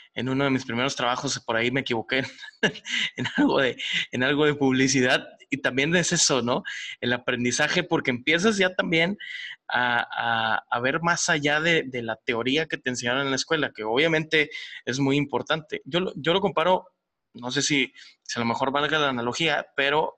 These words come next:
eh, y, y ya me dirás tú, lo comparo como, por ejemplo, eh, terminar la escuela, o en este punto lo veo como terminar la escuela es como cuando compras una casa, un depa, güey. Sí, está, está muy chido, está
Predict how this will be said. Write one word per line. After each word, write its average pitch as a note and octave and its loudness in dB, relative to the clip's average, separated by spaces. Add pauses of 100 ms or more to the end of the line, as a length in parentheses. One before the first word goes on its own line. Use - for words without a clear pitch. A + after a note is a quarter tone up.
eh, A#2 -6 (400)
y, A#2 -2
y A#2+ -4
ya B2+ 0
me D3 2
dirás C3 2
tú, D#3 0 (380)
lo C3 -6
comparo E3+ 0
como, E3 -2
por C3 0
ejemplo, D#3+ 0 (600)
eh, A2 -10 (320)
terminar C#3+ 0
la F#3+ 4
escuela, F#3 0 (160)
o B2+ 2
en C3 2
este D3+ 0
punto E3 0
lo D3+ 2
veo C#3+ 2
como C#3+ -2
terminar C3 0
la E3 -2
escuela E3 -2
es E3 -6
como C3+ -2 (380)
cuando A#2 -4
compras C#3+ -2
una D#3+ 0
casa, C#3+ -2
un D3+ 0
depa, C3+ 0
güey. B2+ -2 (440)
Sí, - -2
está, C3 0
está A2 -4
muy C3+ 0
chido, E3+ 2 (100)
está A2+ -2